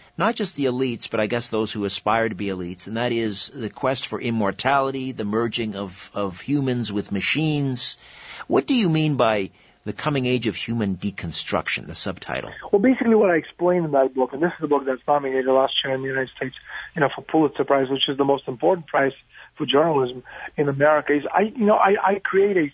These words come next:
Speaker 2: three-dimensional, uh, um, a, um, I guess, model to explain,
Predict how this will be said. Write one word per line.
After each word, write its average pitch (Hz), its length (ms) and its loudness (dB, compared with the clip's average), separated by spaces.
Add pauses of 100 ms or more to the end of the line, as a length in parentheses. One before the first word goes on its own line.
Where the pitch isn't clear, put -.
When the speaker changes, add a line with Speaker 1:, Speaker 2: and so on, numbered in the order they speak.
Speaker 2:
three-dimensional, 170 840 2 (500)
uh, 160 500 4
um, 135 440 2 (300)
a, 147 160 4 (320)
um, 156 260 2
I 170 240 6
guess, 160 220 0 (140)
model 143 680 2 (240)
to 156 60 -2
explain, 156 720 0